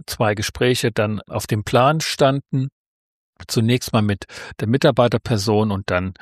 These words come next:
mit der Führungskraft, jeweils so auf eine halbe bis dreiviertel Stunde angesetzt. Die waren eher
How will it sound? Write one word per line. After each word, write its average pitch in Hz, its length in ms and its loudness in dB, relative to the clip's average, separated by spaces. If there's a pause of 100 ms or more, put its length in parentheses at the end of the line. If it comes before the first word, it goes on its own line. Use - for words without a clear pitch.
(280)
mit 98 300 -4 (300)
der 131 100 4
Führungskraft, 104 880 0
jeweils 117 500 2
so 104 180 2
auf 98 280 -4 (120)
eine 101 380 0 (480)
halbe 117 580 2
bis - 360 -6 (240)
dreiviertel 110 480 0
Stunde 98 460 -2 (100)
angesetzt. 104 800 -2 (760)
Die 113 200 -2
waren 139 540 2 (920)
eher 175 280 2